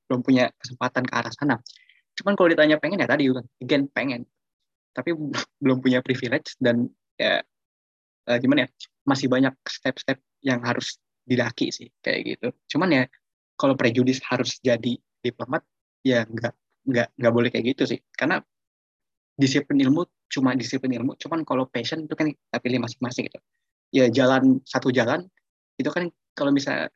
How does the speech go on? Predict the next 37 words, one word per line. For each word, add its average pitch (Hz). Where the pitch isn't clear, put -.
kita -
ibaratkan 127
ke -
jalan 123
deh -
ya. -
Kalau 127
jalan 123
ini 123
adalah 120
sebuah 120
ilmu, 135
itu 139
kan 170
banyak 127
mobil-mobil 123
yang 123
tujuannya 127
berbeda-beda 117
gitu. -
Kalau 127
di 120
Pantura, 127
di 131
jalan 127
Pantura 127
aja, -
itu 135
kan 160
bisa 135
ke, -
bisa -
ke 139
Tegal, 123
bisa 120
ke -
Cirebon, 120